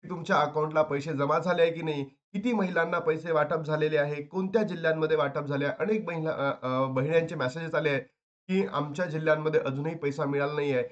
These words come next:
जून जुलैचा पैसा मिळालेला नाही आहे. ज्या अपात्र बहिणी होत्या त्यांना जून जुलैचा हप्ता मिळालेला नाही आहे, डायरेक्ट ऑगस्टचा हप्ता मिळालेला आहे. त्या बहिणींनी काय करावं, या व्हिडिओच्या माध्यमातून अनेक प्रश्नांचे उत्तरे तुमच्या समोर ठेवणार आहे. तर म्हणून तुम्ही लवकरात लवकर चेक करा की तुम्हाला हप्ता जमा झाला आहे की नाही आहे.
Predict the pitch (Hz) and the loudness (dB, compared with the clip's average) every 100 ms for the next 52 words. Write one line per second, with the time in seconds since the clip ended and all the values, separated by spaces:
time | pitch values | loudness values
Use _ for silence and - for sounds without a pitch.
0 | - _ _ 208 214 190 175 170 170 175 | -10 _ _ -2 -2 0 -2 -2 -2 -2
1 | 151 165 156 151 147 156 151 147 143 131 | -4 -2 0 2 4 4 2 0 0 0
2 | 151 - 214 226 190 - 165 165 151 147 | -2 0 2 2 2 0 2 0 0 -4
3 | 151 147 151 123 117 _ _ - 156 170 | -6 -4 0 0 0 _ _ -4 -2 2
4 | 165 147 160 233 220 185 180 170 165 160 | 0 0 -2 0 0 0 -4 -4 -6 -4
5 | 160 156 160 165 165 160 151 151 151 147 | -2 0 2 2 2 2 0 -2 0 2
6 | 180 - 147 175 214 - 175 - - 147 | 0 0 -2 -2 -4 -4 -6 -4 -4 0
7 | 139 139 139 135 - 196 185 175 165 160 | 0 0 0 -2 0 2 2 -2 -4 -6
8 | 156 143 143 147 139 131 113 113 _ _ | -2 -2 0 0 0 0 -2 -6 _ _
9 | _ _ - 196 208 202 - 131 139 190 | _ _ 2 6 6 6 2 -6 -2 0
10 | 196 202 165 151 160 151 165 147 190 208 | 2 2 0 0 2 2 -2 -8 -4 -4
11 | 160 156 160 156 160 156 - 160 156 139 | -4 -4 -4 -4 -8 -10 -6 -4 -2 -4
12 | 139 143 139 135 135 180 202 160 139 - | -6 -4 -4 -4 -2 2 4 4 2 -6
13 | _ - 160 185 208 196 196 151 147 208 | _ -4 0 2 0 0 0 0 -2 0
14 | 220 220 165 190 185 190 185 175 143 131 | 0 0 -6 -6 -8 -8 -4 0 2 2
15 | - _ 170 - 185 185 185 147 135 147 | -4 _ -20 -14 -2 2 4 4 2 -2
16 | - 165 160 143 139 147 131 120 123 120 | -4 0 0 2 2 2 2 0 2 0
17 | 120 190 131 104 65 | -2 -2 -2 -2 -6